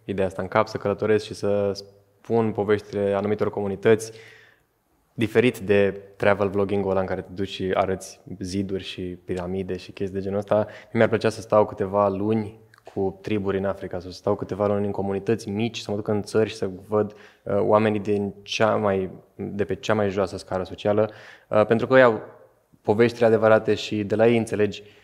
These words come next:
modul în care poporul ăla chiar respiră și trăiește, nu din experiență. Și aș vrea să fac, să documentez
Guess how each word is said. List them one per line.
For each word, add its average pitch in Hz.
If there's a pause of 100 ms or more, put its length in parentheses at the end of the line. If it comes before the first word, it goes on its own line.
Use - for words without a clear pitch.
(880)
modul 113
în 113
care 107
poporul 110
ăla 104
chiar 101
respiră 101
și -
trăiește, 92 (160)
nu 107
din 95
experiență. 98
Și -
aș 120
vrea 135
să 143
fac, 127
să -
documentez 104